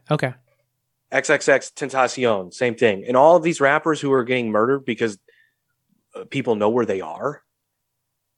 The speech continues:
Speaker 2: I mean, I would say at some point you gotta draw the line and go, "This lifestyle of flexing and being out in the public and, and talking about things the way that I do,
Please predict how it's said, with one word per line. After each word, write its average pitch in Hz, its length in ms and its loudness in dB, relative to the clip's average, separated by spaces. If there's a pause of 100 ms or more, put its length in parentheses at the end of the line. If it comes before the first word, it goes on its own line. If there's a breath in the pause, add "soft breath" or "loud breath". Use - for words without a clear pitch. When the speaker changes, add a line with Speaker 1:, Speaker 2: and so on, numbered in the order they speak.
(920)
Speaker 2:
I 120 100 -2
mean, 120 460 2 (760)
I 123 80 4
would 131 120 6
say 139 360 4
at 117 140 4
some 151 220 2
point 123 260 2
you 117 100 -6
gotta 120 220 4
draw 113 240 2
the 107 80 -6
line 117 300 -4
and 104 80 -10
go, 104 260 -2
"This 104 260 -6
lifestyle 104 760 0 (480)
of 104 420 2 (1080)
flexing 127 800 2
and 104 120 -4
being 120 220 0
out 120 100 2
in 117 80 0
the 107 80 -2
public 120 560 -2
and, 107 340 -4
and 104 220 -8
talking 131 460 2
about 110 280 2
things 113 280 -4
the 113 80 -2
way 110 160 4
that 107 120 2
I 101 100 -2
do, 113 640 6